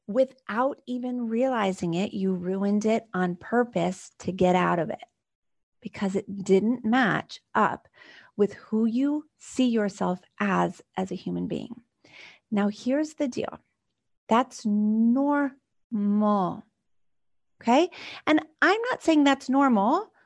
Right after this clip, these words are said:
so just go ahead and keep doing it. I'm saying that's normal when you're asleep, <laughs> when you are not aware of how human psychology and how human behavior works,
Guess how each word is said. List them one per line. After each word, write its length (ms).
so 220
just 280
go 160
ahead 200
and 140
keep 240
doing 360
it. 240
I'm 200
saying 580
that's 320
normal 580
when 200
you're 180
asleep, 600
<laughs> 100
when 240
you 320
are 140
not 380
aware 840
of 280
how 280
human 480
psychology 600
and 100
how 420
human 340
behavior 720
works, 640